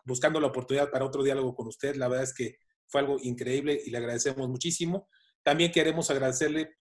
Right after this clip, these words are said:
como decía, a las cuatrocientos cincuenta, más de cuatrocientos cincuenta amigas y amigos que formamos esta comunidad el día de hoy y que obviamente serán muchos más después de que pu-, puedan ver ya esto, e-, e-, esta, este diálogo grabado. Se lo agradecemos muchísimo. Y como decía Jaime también, a la comunidad de la U P,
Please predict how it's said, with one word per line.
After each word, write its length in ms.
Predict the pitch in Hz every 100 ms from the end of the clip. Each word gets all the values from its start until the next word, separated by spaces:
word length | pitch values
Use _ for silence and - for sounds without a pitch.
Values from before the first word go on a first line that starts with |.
| -
como 180 | 135
decía, 240 | 135 127 165
a 40 |
las 160 | 151 135
cuatrocientos 580 | 135 131 120 151 - -
cincuenta, 560 | 135 139 147 143 139 -
más 180 | 147 175
de 100 | 175
cuatrocientos 360 | 139 135 151
cincuenta 400 | - 135 139 143 - -
amigas 400 | 127 143 156 143
y 20 |
amigos 340 | 127 135 147 139
que 80 | 120
formamos 360 | 123 123 139 139
esta 200 | 131 123
comunidad 360 | 120 120 127
el 40 | 123
día 160 | 127
de 140 | 123 131
hoy 200 | 156 156 _ _ _
y 120 | 135
que 100 | 131
obviamente 380 | 147 151 147 143
serán 300 | 139 135 143
muchos 240 | 147 - 131
más 200 | 139 139
después 300 | 127 - 135
de 140 | 135
que 240 | 135 117 - _
pu-, 200 | - 143
puedan 260 | 143 147 135
ver 240 | 139 143 143
ya 240 | 123 139
esto, 280 | 143 143 131
e-, 220 | 127 143 143
e-, 220 | 151 139
esta, 240 | 143 143 -
este 180 | 147 143
diálogo 340 | 143 143 131
grabado. 460 | 131 143 160 170 170 _ _
Se 160 | - 131
lo 80 | 135
agradecemos 380 | 131 156 156
muchísimo. 640 | 143 143 170 170 175 196 190 -
Y 80 | -
como 200 | 131 151
decía 200 | 147 185
Jaime 240 | 180 185 185
también, 320 | 175 202 240 -
a 80 |
la 160 | 135 131
comunidad 320 | 139 143 156
de 80 | 160
la 100 | 147
U 140 | 147
P, 320 | 147 175 180